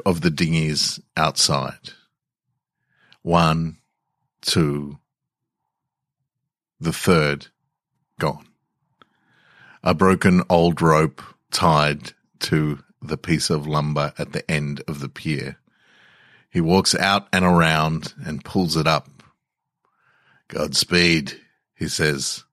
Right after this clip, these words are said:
to the end of the rope. He thinks to himself that he's gonna have to replace this dinghy. T-, to most, that would be a chore, both financial, uh, and of time.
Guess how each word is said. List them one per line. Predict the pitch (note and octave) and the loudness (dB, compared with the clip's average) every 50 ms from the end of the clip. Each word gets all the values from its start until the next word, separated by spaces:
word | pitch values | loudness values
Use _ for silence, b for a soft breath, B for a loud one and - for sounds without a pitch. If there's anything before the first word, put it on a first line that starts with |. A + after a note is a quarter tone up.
| _ - | _ -20
to | - - | -10 -4
the | D2+ D#2+ D2+ | -2 0 0
end | D2+ D2+ D#2 | 0 -2 -2
of | D2 | -4
the | D2+ D2+ | -2 -2
rope. | D2 C#2+ C#2+ C#2 C2+ - - - - - _ _ _ _ _ _ _ _ b b b b b b b b b b b b b b b b b b b - | 0 0 0 -2 -4 -8 -14 -20 -20 -20 _ _ _ _ _ _ _ _ b b b b b b b b b b b b b b b b b b b -4
He | - E2+ | -4 -4
thinks | - - G2 F#2 E2+ - | 0 0 0 0 0 0
to | - G#2 F#2 | 2 2 4
himself | F#2 F2+ E2+ E2 - G2+ F#2+ F#2 F2+ E2 - - - - - _ _ _ _ _ _ _ B B B B B B B B B | 4 4 2 2 2 4 4 4 2 0 -2 -6 -12 -16 -18 _ _ _ _ _ _ _ B B B B B B B B B
that | B F#2+ D#2+ | B -2 -2
he's | E2+ E2 E2+ E2+ D#2+ | -2 -2 -2 -2 -2
gonna | - F#2 F2 E2+ E2+ | 0 0 2 2 2
have | D#2 E2 E2 - - | 2 0 0 -2 -2
to | - E2+ | -4 -2
replace | D#2+ D#2 - - F2 F2 E2+ - - - - - - | -4 -4 -2 0 2 2 2 2 0 -2 -6 -6 -8
this | - - E2+ - A#2+ - - | -8 -6 -4 -4 -4 -4 -4
dinghy. | - E2+ D#2 D2 D2 C#2 C2+ C2+ D2 D2 _ _ _ _ _ _ _ b b b b b b b b b b b b b b - - | -4 -4 -4 -4 -4 -6 -8 -10 -14 -18 _ _ _ _ _ _ _ b b b b b b b b b b b b b b -20 -18
T-, | - - - _ _ _ _ _ _ | -18 -18 -20 _ _ _ _ _ _
to | - - A#2 | -2 0 2
most, | A2+ A2+ A2+ A#2+ A#2 G2 - - - - - - - - _ _ _ _ _ _ | 4 6 6 6 4 4 2 0 -2 -4 -6 -8 -10 -14 _ _ _ _ _ _
that | - E2+ F#2 F2+ F2 | -6 -2 -2 0 0
would | F#2 D#2 | -2 -2
be | D#2+ E2+ D#2+ | -2 -2 -2
a | D#2 | -2
chore, | - - - - F#2+ E2+ D#2 D2+ D2 D2 D2 - | -2 -2 -2 0 0 0 0 -2 -2 -4 -8 -6
both | - F#2+ F#2 F2 | -2 -2 -2 -2
financial, | - - G2+ G2 D#2+ E2+ F#2+ G#2+ G#2+ G#2+ - - D3 C#3+ C3 C3+ _ _ _ _ B B B B B B B B B B B B | 0 0 0 0 2 2 0 0 0 0 0 2 2 2 0 -2 _ _ _ _ B B B B B B B B B B B B
uh, | D2 D2+ C#2+ C#2+ D2 D2 - - | -6 -4 -2 -2 -2 -4 -2 -2
and | F2 E2 E2+ F2 D#2+ | 0 0 2 2 0
of | C#2 E2+ D#2 - | 0 0 -2 -4
time. | - - F2+ F2 E2 D#2 D2+ D2 D2 C#2+ - | -4 0 2 2 4 4 2 0 -2 -4 -10